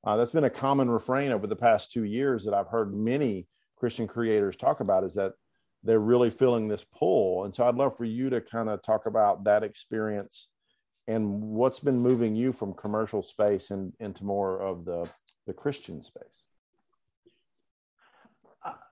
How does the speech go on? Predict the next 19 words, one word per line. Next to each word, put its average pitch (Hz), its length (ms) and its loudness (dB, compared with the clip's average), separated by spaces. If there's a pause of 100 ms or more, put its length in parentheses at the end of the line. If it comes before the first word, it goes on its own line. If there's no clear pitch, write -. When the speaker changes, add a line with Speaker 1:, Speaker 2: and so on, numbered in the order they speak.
(160)
Speaker 2:
you 208 100 4
know, 196 200 8
it, - 500 0 (120)
working 226 440 4
with, 156 180 8 (580)
um, 127 440 2 (500)
I, 147 320 -2 (300)
uh, 131 440 2 (1300)
how 139 100 0
do 147 100 6
I 147 100 6 (120)
say 131 140 2
it 131 100 2
with 113 120 -6
a, 123 160 -2 (140)
a - 40 -2 (160)
short 147 320 0
answer 135 640 -2 (100)
is, 127 200 -4